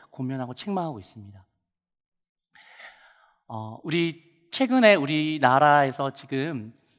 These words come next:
지금 동계 올림픽이 이제, 어, 지금 열심히 하고 있는데 또 오늘 폐막이죠. 네, 폐막을 하고 안타깝게 오늘 컬링은 졌습니다. 네, <laughs> 오늘 그 예배 때문에 못 보신 분을 제가 위해서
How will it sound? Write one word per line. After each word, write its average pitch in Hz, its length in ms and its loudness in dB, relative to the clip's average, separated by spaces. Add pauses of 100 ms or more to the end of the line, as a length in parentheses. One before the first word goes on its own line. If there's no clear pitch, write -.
(140)
지금 123 280 -14
동계 139 880 -4 (240)
올림픽이 143 580 -8
이제, 110 420 -14 (760)
어, 107 300 -14 (720)
지금 127 200 -10
열심히 143 300 -6
하고 165 200 -4
있는데 127 360 -8
또 131 120 -8
오늘 180 320 -4
폐막이죠. 151 1160 -8 (200)
네, 101 240 -12
폐막을 143 520 -12
하고 143 560 -12 (680)
안타깝게 - 440 -2
오늘 160 140 -4
컬링은 208 420 -2
졌습니다. 117 680 -12 (400)
네, 143 140 0
<laughs> - 880 -6
오늘 160 420 -2 (280)
그 131 260 -4
예배 139 180 0
때문에 143 360 0
못 123 180 -10
보신 127 480 -8
분을 123 600 -12
제가 110 180 -10
위해서 110 260 -10